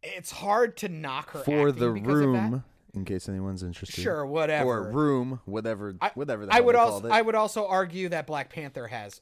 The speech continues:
Speaker 1: Oscars now. So
Speaker 2: Yes.
Speaker 1: I, I, it, that shit's just, it's over.
Speaker 2: So does Bohemian Rhapsody, and it didn't deserve any.
Speaker 1: How
Speaker 2: It's
Speaker 1: dare you?
Speaker 2: <laughs>
Speaker 1: How dare you?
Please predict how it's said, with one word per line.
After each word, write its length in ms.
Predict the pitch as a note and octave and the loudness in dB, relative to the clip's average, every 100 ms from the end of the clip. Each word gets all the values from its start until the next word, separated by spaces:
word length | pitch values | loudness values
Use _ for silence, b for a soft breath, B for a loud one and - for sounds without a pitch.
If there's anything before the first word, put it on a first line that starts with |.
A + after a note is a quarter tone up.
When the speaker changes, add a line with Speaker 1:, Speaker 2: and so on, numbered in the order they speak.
| - | -16
Speaker 1:
Oscars 460 | F2 - F#2 E2+ | -16 -16 -20 -20
now. 140 | E2 D#2 | -20 -20
So 320 | - G2+ F#2 - | -20 -16 -18 -10
Speaker 2:
Yes. 260 | G2+ G2 C#2 | -6 -6 -4
Speaker 1:
I, 160 | C3+ B2+ | -6 -4
I, 120 | C3 B2+ B2 | -6 -8 -8
it, 280 | C3 B2+ D#3+ | -14 -12 -6
that 180 | D3+ C#3+ | -6 -6
shit's 260 | C3+ G#2 | -12 -14
just, 260 | - G#2+ - _ A#2+ | -18 -18 -20 _ -20
it's 160 | A2 | -16
over. 320 | G#2 F#2+ F#2 - | -14 -16 -20 -14
Speaker 2:
So 220 | - G#2+ | -4 -2
does 200 | G#2+ A#2 | 2 0
Bohemian 480 | A2 A#2+ B2 B2 B2+ | 0 -2 -2 -2 0
Rhapsody, 540 | A#2 A2+ F#2+ A2 G#2 G#2+ | 0 0 0 -4 -2 -2
and 120 | F#2+ | -4
it 100 | E2+ | -4
didn't 200 | F#2+ F#2+ | -4 -4
deserve 440 | F2+ F2+ F2+ F2 | -6 -6 -6 -6
any. 400 | F2+ F2+ F2+ F#2 - _ _ _ _ | -6 -6 -8 -10 -16 _ _ _ _
Speaker 1:
How 180 | - A3 | -10 -10
Speaker 2:
It's 140 | F#3 | -8
Speaker 1:
dare 240 | B2 B2+ A2+ | -8 -8 -8
you? 300 | G2 G#2+ A2 - _ - | -10 -10 -10 -12 _ -20
Speaker 2:
<laughs> 260 | _ _ | _ _
Speaker 1:
How 360 | _ - D#3 A#3+ E3 | _ -12 -8 -8 -8
dare 260 | C3 D3+ F#2+ | -6 -6 -8
you? 260 | - D#2 | -16 -16